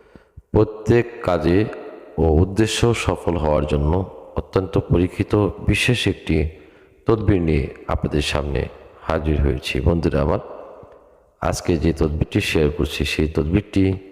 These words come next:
অত্যন্ত, অত্যন্ত গুরুত্বপূর্ণ একটি তদবির। এই তদবিরটি আমার এক বিশ্বস্ত একটি কিতাব থেকে আপনাদের মাঝে শেয়ার করেছি। বন্ধুরা আমার,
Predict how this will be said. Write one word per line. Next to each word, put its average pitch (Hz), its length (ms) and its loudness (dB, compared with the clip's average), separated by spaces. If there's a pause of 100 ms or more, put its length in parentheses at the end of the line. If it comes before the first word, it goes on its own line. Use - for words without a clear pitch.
(640)
অত্যন্ত, 131 480 0
অত্যন্ত 90 400 0
গুরুত্বপূর্ণ 92 600 2
একটি 73 200 -2
তদবির। 65 380 -2 (1080)
এই 90 320 4
তদবিরটি 117 720 2 (460)
আমার 85 320 2
এক 78 100 2 (200)
বিশ্বস্ত 113 680 0 (140)
একটি - 280 -4
কিতাব 92 380 2
থেকে 71 320 0 (760)
আপনাদের 78 340 0
মাঝে 71 260 0
শেয়ার 82 400 0
করেছি। - 400 -6 (1500)
বন্ধুরা 90 360 4
আমার, 78 180 2